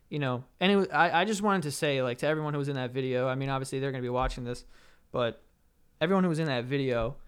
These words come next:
uh, I thought it was fucking really cool. I thought it was amazing. It was extremely emotional.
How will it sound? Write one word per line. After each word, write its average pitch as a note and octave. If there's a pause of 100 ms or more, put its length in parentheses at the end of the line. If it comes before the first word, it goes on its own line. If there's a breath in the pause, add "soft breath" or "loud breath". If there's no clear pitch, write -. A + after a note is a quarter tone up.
(420)
uh, B2 (680)
I -
thought F#3
it E3+
was C#3+
fucking C3
really D3
cool. D3
I C#3
thought D3
it C#3
was C3+
amazing. C3
It D3
was C#3
extremely G3
emotional. D3